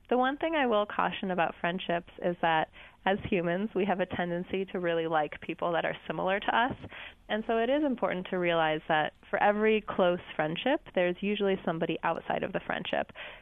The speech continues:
So really important to also be reaching out to people that you don't talk to all the time. One thing we encourage people to do in the book is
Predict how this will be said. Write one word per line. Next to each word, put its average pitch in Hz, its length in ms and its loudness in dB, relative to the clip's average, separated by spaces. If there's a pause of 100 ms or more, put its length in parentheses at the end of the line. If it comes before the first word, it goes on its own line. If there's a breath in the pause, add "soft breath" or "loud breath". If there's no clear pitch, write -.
(180 loud breath)
So 202 440 0
really 247 320 2
important 196 480 -2
to - 160 -4
also 180 480 2
be 175 160 0
reaching 180 400 0
out 165 240 0
to - 60 -16
people 175 340 -2
that 160 100 -2
you 175 160 -6
don't 240 220 2
talk 202 340 0
to 190 100 0
all 180 140 2
the 180 80 0
time. 165 500 -4 (300 loud breath)
One 208 200 2
thing 214 160 0
we 196 100 2
encourage 175 520 0
people 170 260 -4
to 175 100 -4
do 170 160 0
in 165 100 -2
the 165 80 -2
book 170 300 -2
is 190 80 -4